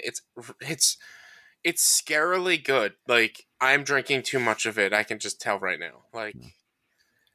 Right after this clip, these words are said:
Speaker 1: I can't stop. It's, it's good.
Speaker 2: Excellent. Excellent. Um, now, Sean, one thing I can always count on with your, uh, descriptions is that they will be substantially different from the explanation of wines that came before it. So, uh,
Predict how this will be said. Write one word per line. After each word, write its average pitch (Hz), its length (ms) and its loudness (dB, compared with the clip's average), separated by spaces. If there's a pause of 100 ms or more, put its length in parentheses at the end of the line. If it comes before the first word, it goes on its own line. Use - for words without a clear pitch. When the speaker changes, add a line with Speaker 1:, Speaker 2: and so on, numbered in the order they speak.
(380)
Speaker 1:
I 117 100 2
can't 117 300 -2
stop. - 380 -4
It's, - 260 -4
it's - 160 -8
good. - 140 -14 (840)
Speaker 2:
Excellent. - 380 -4 (120)
Excellent. 85 400 0 (340)
Um, 101 180 2
now, 123 100 -2
Sean, 151 200 2
one 185 120 4
thing 190 160 -2
I 165 60 0
can 143 100 -2
always 139 180 2
count 127 260 0
on 107 140 2
with 95 140 -2
your, 104 340 2
uh, 90 220 2
descriptions 90 480 0
is 85 40 0
that 92 120 2
they 95 60 4
will 85 80 2
be 90 100 -2
substantially 185 600 2
different 98 400 0
from 95 200 6
the 90 140 4
explanation 95 500 2
of 85 80 0
wines 90 300 2
that 85 80 2
came 90 220 -2
before 82 360 2
it. - 140 -8
So, 101 300 2
uh, 98 260 4